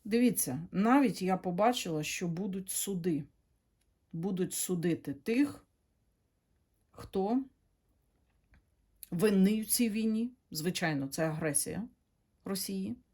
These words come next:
І я так думаю, що будуть і наших декого судити. Будуть суди і буде перемога.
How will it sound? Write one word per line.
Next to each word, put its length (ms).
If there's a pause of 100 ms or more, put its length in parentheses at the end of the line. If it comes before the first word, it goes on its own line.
(800)
І 200
я 200
так 240
думаю, 380
що 220
будуть 500
і 360
наших 640
декого 460
судити. 600 (1500)
Будуть 400
суди 540
і 80
буде 280
перемога. 600